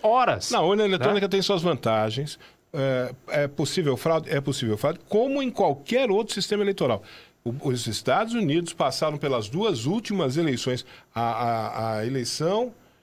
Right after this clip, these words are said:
Speaker 2: que elegeu, as duas últimas não, a eleição que elegeu George Bush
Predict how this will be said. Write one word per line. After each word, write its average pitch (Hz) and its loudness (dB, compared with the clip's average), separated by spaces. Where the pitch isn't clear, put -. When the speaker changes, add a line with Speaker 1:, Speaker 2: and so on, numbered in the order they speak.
Speaker 2:
que 131 0
elegeu, 127 0
as 117 -2
duas 131 -2
últimas 156 -4
não, 110 -2
a 147 0
eleição 190 0
que 226 -2
elegeu 180 4
George 190 2
Bush 135 0